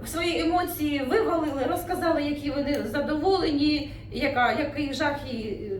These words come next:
прям кінець світу, ну, вам цим, це ніяк не допоможе. Ви розумієте? Ви повинні конкретно написати, як вирішить це питання. Тобто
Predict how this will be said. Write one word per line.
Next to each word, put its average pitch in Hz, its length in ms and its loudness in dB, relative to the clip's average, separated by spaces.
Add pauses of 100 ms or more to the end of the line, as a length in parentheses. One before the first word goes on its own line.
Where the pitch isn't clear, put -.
(260)
прям 240 260 0 (420)
кінець 247 340 -4
світу, 330 500 4 (560)
ну, 294 240 -2
вам 320 240 4
цим, 311 280 -2 (160)
це 302 100 0
ніяк 311 260 2
не 285 100 0
допоможе. 269 680 -2
Ви 220 100 -2
розумієте? 262 500 -4
Ви 277 100 -6
повинні 277 340 -4
конкретно 294 580 -4
написати, 254 540 0 (300)
як 302 280 -2
вирішить 311 480 -6
це 262 120 -4
питання. 170 480 -4 (480)
Тобто 214 360 -8